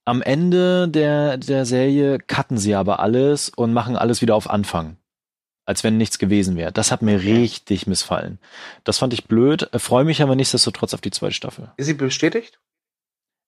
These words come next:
Speaker 1: Ich glaube ja.
Speaker 2: Mhm.
Speaker 1: Doch, ja, ja, doch, die ist bestätigt, ja.
Speaker 2: Ähm, ich hab, äh, es gibt diese andere Martial Arts Serie, ich glaub, die ist jetzt, äh, wurde jetzt eingestellt, dieses Into the Badlands.
Speaker 1: Ja.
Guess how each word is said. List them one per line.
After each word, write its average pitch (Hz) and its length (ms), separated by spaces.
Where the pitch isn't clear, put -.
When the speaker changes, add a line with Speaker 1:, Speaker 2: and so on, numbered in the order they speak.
Speaker 1:
Ich - 240
glaube 92 500
ja. 87 640
Speaker 2:
Mhm. 101 360
Speaker 1:
Doch, 117 200
ja, 110 160
ja, 95 120
doch, 95 200
die 101 100
ist - 120
bestätigt, - 380
ja. - 140
Speaker 2:
Ähm, 120 440
ich - 80
hab, 175 320
äh, 123 240
es 117 180
gibt 160 160
diese 135 220
andere 143 340
Martial 110 340
Arts 110 180
Serie, 127 100
ich 120 60
glaub, 127 120
die 127 60
ist 127 80
jetzt, - 280
äh, 110 280
wurde 120 180
jetzt - 160
eingestellt, 135 760
dieses 113 220
Into 135 220
the 117 80
Badlands. 180 840
Speaker 1:
Ja. 123 300